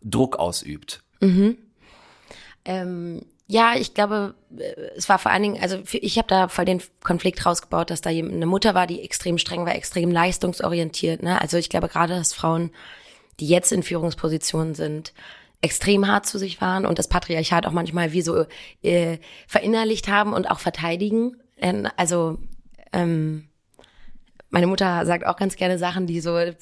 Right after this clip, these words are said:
Speaker 2: die ich als extrem problematisch empfinde.
Speaker 1: Mhm.
Speaker 2: Ähm, warum Frauen denn nicht mehr weiblich sind heutzutage und so, ne? Also, ähm, genau, und ich glaube, das, das gibt es schon.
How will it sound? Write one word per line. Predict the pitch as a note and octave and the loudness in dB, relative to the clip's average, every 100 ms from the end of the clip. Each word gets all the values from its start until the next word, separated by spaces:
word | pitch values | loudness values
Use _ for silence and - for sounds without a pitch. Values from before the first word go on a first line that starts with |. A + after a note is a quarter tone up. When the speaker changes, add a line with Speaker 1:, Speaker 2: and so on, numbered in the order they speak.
| - - | -20 -14
Speaker 2:
die | F3 F#3 | -4 -2
ich | E3+ F#3 - | -2 -2 0
als | F#3 | 0
extrem | - - - G#3 | -2 -4 0 0
problematisch | - F3+ F3 F3+ F#3+ - - | 2 0 2 2 0 -2 -4
empfinde. | D#3+ - D#3 D3 F#3+ A3 - E2+ | -6 -6 -4 -2 -4 -6 -14 -16
Speaker 1:
Mhm. | D#2 - - | -16 -12 -2
Speaker 2:
Ähm, | F3 E3 D#3+ D#3+ D#3+ | 0 2 -2 -2 -2
warum | - E3 D#3+ | 0 0 0
Frauen | E3 E3 | 0 0
denn | E3+ | 0
nicht | E3 | 0
mehr | F3+ E3+ | 0 2
weiblich | E3 E3+ D#3 | 0 -2 -4
sind | D#3+ D3 | -2 0
heutzutage | D#3 D3+ D#3+ - E3 D#3+ D#3+ | 0 -2 -4 2 2 2 -2
und | D#3+ | -8
so, | - D#3 | -8 -6
ne? | D#3+ F#3 | -2 0
Also, | E3 D#3 D#3+ D3+ - - - _ | 0 -2 -4 -6 -16 -20 -20 _
ähm, | F3 D#3+ D#3+ D#3+ D3+ - - _ _ _ _ _ _ _ | -2 0 -2 -6 -10 -16 -20 _ _ _ _ _ _ _
genau, | - F#3 E3 | 0 2 2
und | - | 0
ich | D#3 | -4
glaube, | G3+ F#3 F#3 | 0 2 2
das, | F#3 - | -2 -2
das | G3 - | -4 -2
gibt | G#3+ - | -4 0
es | F3+ | 0
schon. | - D3 C#3 | 0 0 -2